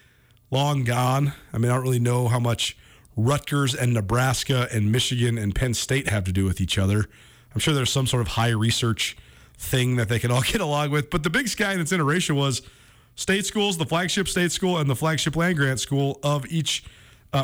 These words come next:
rural state in the Big Sky. And there was, like, one, you know, N A U was a, a flagship, or excuse me, a charter member. That's actually not true. N A U is not a charter member of the Big Sky Conference. They joined in the seventies, but most of the original Big Sky schools were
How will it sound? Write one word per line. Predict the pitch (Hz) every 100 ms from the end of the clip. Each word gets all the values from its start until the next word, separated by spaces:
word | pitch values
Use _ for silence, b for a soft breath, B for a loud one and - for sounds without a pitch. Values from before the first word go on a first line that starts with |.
| 143
rural | 139 170 160
state | - 180 185
in | 156
the | 143
Big | 135 120
Sky. | - 175 160
And |
there | 139
was, | 127
like, | 123 98
one, | 127 156 165
you | 165
know, | 123
N | 156 160
A |
U | 151 160
was | 156 135
a, |
a | 135 123
flagship, | 151 143 - 147 135 -
or | 143
excuse | - 151
me, | 131
a | 113
charter | 147 135
member. | 135 131 135 - B B -
That's | 175
actually | 208 175
not | 175
true. | 202 143
N | 135
A |
U | 147
is | 143 120
not | 175
a | 135
charter | 117 104
member | 104 98
of | 95
the |
Big | 101
Sky | - 101
Conference. | 90 98 87
They | 104
joined | 107 120 113 - B B B
in | 135
the | 120
seventies, | 165 151 117
but | 113
most | 127 165 180 165
of | 131
the | 135 123 B B B B
original | 127 160 165 180 151
Big | 139
Sky | 113 143 120
schools | - 170 139
were | 113 127